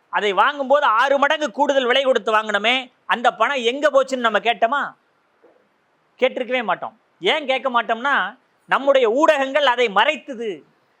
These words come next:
நம்ம எதைய பேசணும், நம்ம எதைய செய்யணும்னு சொல்லிட்டு ஊடகங்கள் முடிவு பண்ணக்கூடிய ஒரு நாட்டுல வாழ்ந்து கொண்டிருக்கிறோம். அப்ப இன்றைக்கு இருக்கக்கூடிய சமூக ஊடகங்கள் அன்றைக்கு கூடுதலாக இருந்திருந்தால் இந்த பிரச்சனை இன்னும் கூடுதலா வெளியே வந்திருக்கும்.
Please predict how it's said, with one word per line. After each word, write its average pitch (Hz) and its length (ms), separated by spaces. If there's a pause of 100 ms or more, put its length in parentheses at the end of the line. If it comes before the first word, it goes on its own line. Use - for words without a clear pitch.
நம்ம 226 240
எதைய 269 400
பேசணும், 254 520
நம்ம 247 220
எதைய 240 460
செய்யணும்னு 247 440
சொல்லிட்டு 220 420
ஊடகங்கள் 277 560
முடிவு 240 340
பண்ணக்கூடிய 226 280
ஒரு 202 240
நாட்டுல 226 300
வாழ்ந்து 220 280
கொண்டிருக்கிறோம். 160 480 (260)
அப்ப 175 560 (340)
இன்றைக்கு 269 560
இருக்கக்கூடிய 277 500
சமூக 262 480
ஊடகங்கள் 233 380
அன்றைக்கு 226 460
கூடுதலாக 277 500
இருந்திருந்தால் 240 480
இந்த 214 160
பிரச்சனை 233 340
இன்னும் 233 240
கூடுதலா 226 200
வெளியே 196 180
வந்திருக்கும். 143 380